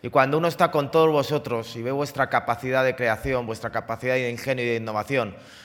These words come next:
la reflexión que a uno le surge, desde luego, es decir que el futuro lo habéis dejado ya vosotros en el pasado.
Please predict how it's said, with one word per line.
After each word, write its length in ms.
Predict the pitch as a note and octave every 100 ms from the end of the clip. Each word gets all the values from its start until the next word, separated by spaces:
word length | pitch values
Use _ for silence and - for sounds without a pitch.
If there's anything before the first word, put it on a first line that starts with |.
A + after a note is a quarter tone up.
| -
la 140 | A2 A#2+
reflexión 520 | B2+ C3+ B2+ D3+ D#3
que 80 | D#3
a 60 |
uno 160 | D3 C#3+
le 100 | B2+
surge, 300 | C3+ C3 C3+
desde 220 | A#2+ A2+
luego, 400 | A#2+ B2 G2 F#2 - - -
es 180 | C3+
decir 640 | C3 B2+ C3+ B2 A#2 - -
que 60 | -
el 80 | B2
futuro 360 | B2+ C3 D3
lo 80 | C#3+
habéis 180 | C3+ C3+
dejado 260 | B2+ C3 C3
ya 120 | B2+
vosotros 420 | A#2 A#2+ B2 A#2
en 80 | A#2
el 120 | G#2+
pasado. 560 | G#2 G2 A2+ G2 D2+